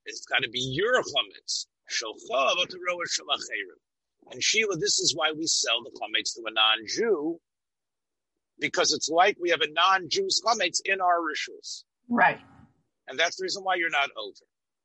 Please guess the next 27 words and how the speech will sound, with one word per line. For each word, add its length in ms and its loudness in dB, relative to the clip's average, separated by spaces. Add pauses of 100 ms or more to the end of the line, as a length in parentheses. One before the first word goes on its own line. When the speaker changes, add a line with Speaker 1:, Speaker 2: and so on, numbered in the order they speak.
(500)
Speaker 1:
So 200 -10
if 60 -20
we 80 -14
take 380 0
that 240 -4
now 340 0
to 160 -14
Halacha 480 -14
Beis, 640 -4
we 80 -18
go 100 -16
to 80 -12
the 240 -20
next 240 -4
Halacha, 420 -12
as 120 -12
you 80 -16
can 160 -20
see 240 -6
here, 180 -14
Halacha 480 -20
Beis. 480 -12 (1040)
Halamanata, 800 0 (240)
from 160 -16
here 160 2
you 260 -2
learn, 220 -12